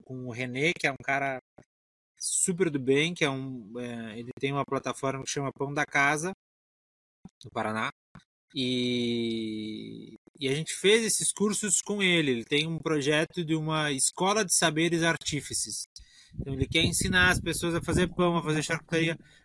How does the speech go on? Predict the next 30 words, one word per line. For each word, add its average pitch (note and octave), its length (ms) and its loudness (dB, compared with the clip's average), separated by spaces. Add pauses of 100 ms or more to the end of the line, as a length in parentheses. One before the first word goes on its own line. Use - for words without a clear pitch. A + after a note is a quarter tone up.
a D#3+ 100 0
fazer D#3 280 2
a D#3 60 2
manteiga, E3 640 2
a D3+ 40 0
bater D3 380 -2
o D#3 40 0
melado, D#3 760 2
né? D3 160 -4
Ele D#3 140 -6
quer G3 160 0
ensinar G#3 680 2
o G#3 120 -6
que G#3 320 -4 (280)
acontecia F3+ 640 0
antigamente. E3 420 0 (760)
E F3+ 60 -4
a F3+ 40 2
gente F3 180 -6
achou A#3 200 0
que A#3 140 0
era A3+ 140 6
super, A#3 680 0 (100)
super G3 440 0
a D#3+ 120 4
nossa D3 340 0
vibe, D3+ 420 2
super E3+ 380 -2
o, C3+ 220 -2
o C3+ 80 -10